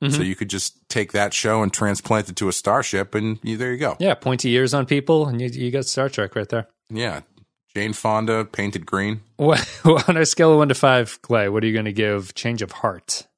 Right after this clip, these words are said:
Speaker 2: Uh, I'm gonna give it a three.
Speaker 1: Okay.
Speaker 2: Um, yeah,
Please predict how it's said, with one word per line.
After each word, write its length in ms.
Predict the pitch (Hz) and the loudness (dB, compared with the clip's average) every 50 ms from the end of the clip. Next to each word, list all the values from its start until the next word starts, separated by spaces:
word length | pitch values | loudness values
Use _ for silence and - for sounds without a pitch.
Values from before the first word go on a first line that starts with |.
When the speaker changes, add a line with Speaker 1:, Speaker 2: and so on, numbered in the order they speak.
| _ _ _ _ _ _ _ _ _ - | _ _ _ _ _ _ _ _ _ 2
Speaker 2:
Uh, 40 | 123 135 139 135 135 131 127 | 6 8 8 10 10 8 8
I'm 60 | - | 6
gonna 100 | 180 175 | 6 4
give 120 | 156 120 | 4 4
it 40 | 101 | 2
a 20 | |
three. 320 | 90 - - 98 92 87 85 - _ _ _ _ | 0 0 0 0 0 0 -2 -6 _ _ _ _
Speaker 1:
Okay. 200 | 160 139 135 117 - _ _ _ _ _ _ _ _ _ _ _ - | -6 -6 -6 -6 -8 _ _ _ _ _ _ _ _ _ _ _ 0
Speaker 2:
Um, 640 | 101 104 101 98 98 95 95 95 92 92 90 85 - _ _ _ | 2 4 4 4 2 2 2 0 0 -2 -2 -4 -8 _ _ _
yeah, 240 | - 110 107 98 90 | 0 2 2 2 0